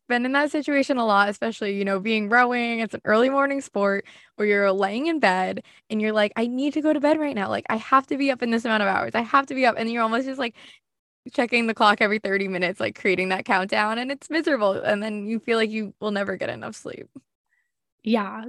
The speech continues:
Speaker 2: the early morning people. I'm a night owl by nature. And so anytime I see that people have to wake up so early in the morning, I'm like, "Oh my gosh,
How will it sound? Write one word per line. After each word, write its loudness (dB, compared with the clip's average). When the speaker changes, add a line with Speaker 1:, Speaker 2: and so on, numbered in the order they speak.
Speaker 2:
the -2
early 2
morning 4
people. 2
I'm 2
a -4
night -2
owl -6
by 0
nature. 0
And 0
so 2
anytime 0
I -4
see -8
that -6
people -6
have -6
to -8
wake -6
up -6
so -8
early -4
in -10
the -10
morning, -6
I'm -6
like, -4
"Oh -6
my -2
gosh, -4